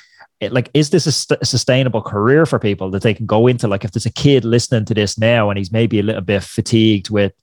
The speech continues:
the Conti scene and thinking, "Oh, I don't know if I can step up to World Tour."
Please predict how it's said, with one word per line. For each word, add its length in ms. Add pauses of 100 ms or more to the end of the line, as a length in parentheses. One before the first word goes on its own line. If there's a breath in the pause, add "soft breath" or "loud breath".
(120)
the 80
Conti 400
scene 400
and 180 (560 loud breath)
thinking, 300
"Oh, 160
I 100
don't 140
know 120
if 100
I 40
can 140
step 300
up 160
to 100
World 360
Tour." 380